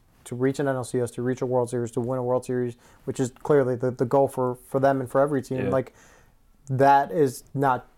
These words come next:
Speaker 1: good enough. Like, they need to, to augment their, their team, and it'll be interesting to see how they do that with some of the bench pieces, right? Like, I thought Patrick Wisdom was a really good bench piece down the stretch, uh, in terms of being able to have him as a, as an option against left-handed pitching.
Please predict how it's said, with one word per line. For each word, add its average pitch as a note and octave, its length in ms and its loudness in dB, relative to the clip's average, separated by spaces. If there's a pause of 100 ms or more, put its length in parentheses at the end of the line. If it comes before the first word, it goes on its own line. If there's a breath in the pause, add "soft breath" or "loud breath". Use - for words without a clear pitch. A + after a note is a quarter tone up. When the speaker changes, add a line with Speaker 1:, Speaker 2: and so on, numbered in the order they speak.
Speaker 1:
good C3+ 160 2
enough. A2+ 260 -6
Like, A#2+ 140 -2
they C3 120 0
need B2+ 300 0
to, C#3 300 -6
to C#3 100 -2
augment B2+ 420 -2
their, C3+ 220 0
their C3+ 200 -2
team, C3 300 -2
and B2 240 -4 (400 soft breath)
it'll C#3 160 2
be C3+ 140 2
interesting C#3 340 -4
to B2+ 80 -4
see C#3 140 -4
how C3+ 140 2
they C3 120 -2
do C3+ 160 -2
that C3 160 2
with B2+ 100 -6
some C#3 140 -2
of C3+ 60 -2
the C3+ 80 -2
bench C#3+ 240 -2
pieces, A#2 240 -10
right? B2 160 0
Like, C#3 140 -2
I C3+ 40 4
thought C3 320 0 (220)
Patrick C3+ 280 -2
Wisdom C3 280 2
was B2+ 100 -2
a A#2+ 80 -2
really C3 280 2
good B2 180 0
bench C3+ 240 0
piece C3 240 -4
down B2 180 -4
the A#2+ 80 -8
stretch, C#3 500 0 (480 soft breath)
uh, D3 100 0
in C#3+ 200 0
terms B2+ 220 0
of A#2+ 120 -4
being C3 220 0
able B2 160 0
to A#2 80 -2
have B2 160 0
him B2+ 200 -4
as B2 140 -4
a, B2+ 160 -4
as C3 180 0
an B2+ 60 -2
option C3 300 -2
against A#2+ 240 -6
left-handed B2 420 -4
pitching. A#2+ 320 -4